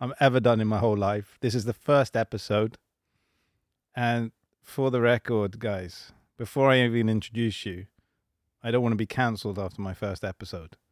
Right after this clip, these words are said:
because we got some, you know, really right-wing, uh, stuff we're gonna talk about, you know,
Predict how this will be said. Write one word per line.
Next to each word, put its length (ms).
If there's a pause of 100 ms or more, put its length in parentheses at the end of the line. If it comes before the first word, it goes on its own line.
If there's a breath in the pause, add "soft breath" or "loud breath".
(320)
because 320
we 80
got 220
some, 300 (800)
you 80
know, 120
really 280
right-wing, 760
uh, 240
stuff 560
we're 100
gonna 160
talk 260
about, 280 (840)
you 60
know, 160